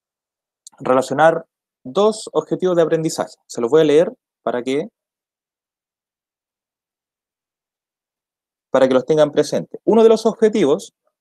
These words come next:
que es el objetivo de aprendizaje número cinco, nosotros ya lo logramos ver en la, en el anterior módulo, ¿ya? Este objetivo de aprendizaje número cinco es relacionar los conceptos de libertad,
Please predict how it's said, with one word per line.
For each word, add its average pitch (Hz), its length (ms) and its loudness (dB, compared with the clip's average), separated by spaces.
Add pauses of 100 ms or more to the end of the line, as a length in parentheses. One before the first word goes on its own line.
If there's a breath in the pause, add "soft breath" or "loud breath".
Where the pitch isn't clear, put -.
(120)
que 139 80 0
es 139 120 -4
el 139 180 -10 (160)
objetivo 156 560 0
de 143 60 2
aprendizaje 135 440 -4
número 147 260 -4
cinco, 202 500 -6
nosotros 180 460 -4
ya 185 100 2
lo 190 400 2
logramos 156 440 2
ver 208 280 0
en 170 340 -6 (140)
la, 147 680 0 (400)
en 139 100 -6
el 135 100 -4
anterior 143 340 2
módulo, 135 440 0
¿ya? 139 300 0
Este 170 240 -4
objetivo 175 560 0
de 135 60 0
aprendizaje 143 440 -4
número 147 200 -2
cinco 180 320 -2
es 165 240 2 (600)
relacionar 151 360 0
los 202 100 -2
conceptos 175 480 -6
de 156 80 0
libertad, 139 640 -2